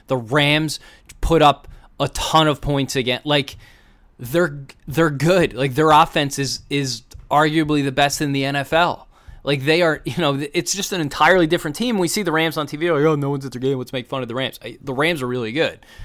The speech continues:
Um, so I don't know. Like, it's just, it, it's gonna play out with the Rams. But I, I have a real sore spot when you mention this and the Saints. People are like, "Oh, yeah, as long as you get home field." Like, no, to your point, like, not,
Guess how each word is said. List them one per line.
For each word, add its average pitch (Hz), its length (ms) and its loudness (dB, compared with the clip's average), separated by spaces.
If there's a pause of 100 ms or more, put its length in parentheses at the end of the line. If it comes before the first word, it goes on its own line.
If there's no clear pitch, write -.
(340)
Um, 131 480 2 (460)
so - 180 0
I 175 120 6
don't 143 120 2
know. 85 200 -8
Like, 127 280 -2
it's - 200 -6
just, - 340 -2 (800)
it, 139 160 -14 (280)
it's 123 140 -12
gonna 147 200 0
play 156 240 4
out 143 160 4
with 151 120 -6
the 147 80 -4
Rams. 107 500 -4 (260)
But 135 200 0
I, 120 300 0
I 127 140 0
have 131 120 0
a 123 40 0
real 143 220 2
sore 127 220 -2
spot 117 300 0
when 117 100 -6
you 107 80 -4
mention 110 300 -4
this - 240 -8
and 107 180 -12
the 107 60 -16
Saints. 101 320 -6
People 123 220 -6
are - 20 -6
like, 127 100 -4
"Oh, 127 160 0
yeah, 123 160 -6
as 120 100 -6
long 139 140 -6
as 127 80 -10
you 123 60 -10
get 117 80 -8
home 117 180 -8
field." 98 320 -8
Like, 95 100 -10
no, 117 380 -4
to - 100 -14
your 110 120 -8
point, 92 280 -16
like, - 140 -18
not, 107 300 -2